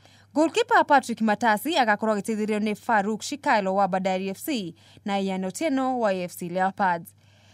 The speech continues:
Athaki a gatagatĩ nĩo midfielders matongoretio nĩ njorua ya Gor Mahia Francis Kahata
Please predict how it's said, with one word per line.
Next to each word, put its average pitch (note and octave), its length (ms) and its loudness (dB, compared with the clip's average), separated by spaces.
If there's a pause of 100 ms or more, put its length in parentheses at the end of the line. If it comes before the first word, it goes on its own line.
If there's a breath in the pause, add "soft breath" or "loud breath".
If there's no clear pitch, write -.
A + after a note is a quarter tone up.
(240 soft breath)
Athaki D4+ 440 4
a D4 80 6
gatagatĩ D#4 560 4
nĩo D4 160 2
midfielders A3 680 2
matongoretio G#3+ 540 0
nĩ G3 100 0
njorua G3 260 0
ya G3+ 100 4
Gor F#3+ 200 -2
Mahia G3+ 420 0
Francis G3+ 440 -2
Kahata A3 540 -2